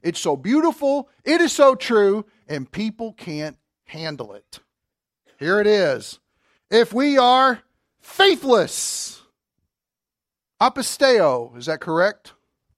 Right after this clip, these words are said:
Close enough. <laughs> I love it. It's never yes. It's always, they're hand grenades I'm throwing. Anyway,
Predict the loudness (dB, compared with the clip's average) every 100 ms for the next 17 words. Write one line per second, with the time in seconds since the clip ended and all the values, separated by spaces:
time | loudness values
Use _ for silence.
0 | _ _ _ _ _ _ _ _ 0 0
1 | 2 4 4 2 2 2 4 2 0 -6
2 | -10 _ _ _ _ _ _ _ _ _
3 | _ _ _ _ _ -8 -6 0 0 2
4 | -2 -4 -2 0 -2 -4 -8 -6 0 0
5 | 0 -2 -4 -8 -12 -14 -18 _ _ _
6 | _ _ _ _ _ _ _ _ _ _
7 | -16 -14 -12 -14 -14 -16 -18 -20 -20 -20
8 | -16 -10 -10